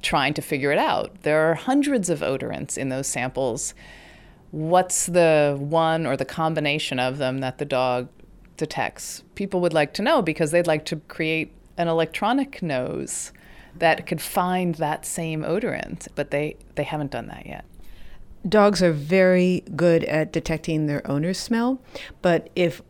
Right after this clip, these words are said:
Speaker 2: we really scrubbed ourselves down or maybe put on perfume or did something to our own scent, would we succeed in masking the smell from our dogs?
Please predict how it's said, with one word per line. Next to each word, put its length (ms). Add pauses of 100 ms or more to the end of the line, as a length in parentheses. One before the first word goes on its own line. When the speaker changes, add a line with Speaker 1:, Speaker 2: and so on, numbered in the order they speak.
(140)
Speaker 2:
we 240
really 480
scrubbed 440
ourselves 460
down 500
or 80
maybe 280
put 220
on 500 (420)
perfume 540
or 40
did 200
something 640
to 180
our 220
own 240
scent, 580
would 160
we 160
succeed 560
in 140
masking 560 (300)
the 100
smell 420
from 220
our 100
dogs? 540